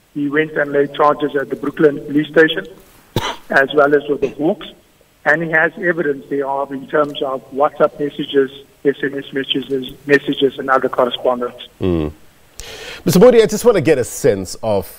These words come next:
Speaker 2: what this actually means for the party. The D A didn't fare as well as you would, uh, want it to in the general elections, you would agree. You've lost Mmusi Maimane,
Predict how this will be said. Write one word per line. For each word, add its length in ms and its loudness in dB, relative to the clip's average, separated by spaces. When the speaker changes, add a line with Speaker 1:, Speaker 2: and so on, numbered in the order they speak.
Speaker 2:
what 340 -2
this 280 -4
actually 400 -2
means 600 2
for 200 -2
the 100 0
party. 540 0
The 140 4
D 440 6
A 280 -4
didn't 260 2
fare 420 2
as 260 0
well 480 2
as 320 -2
you 80 0
would, 300 2
uh, 380 4
want 360 4
it 140 0
to 240 -2
in 480 -2
the 400 -4
general 580 4
elections, 640 -4
you 60 0
would 140 2
agree. 300 -2
You've 240 2
lost 340 4
Mmusi 320 0
Maimane, 600 0